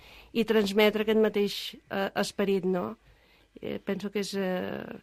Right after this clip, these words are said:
s'ha de, s'ha de anar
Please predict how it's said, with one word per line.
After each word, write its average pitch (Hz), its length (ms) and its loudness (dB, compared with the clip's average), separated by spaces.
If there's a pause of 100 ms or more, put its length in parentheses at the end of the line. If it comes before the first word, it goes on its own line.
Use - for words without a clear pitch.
(440)
s'ha 202 220 -2
de, 196 120 2 (140)
s'ha 190 220 -4
de 180 380 -2 (580)
anar 185 640 2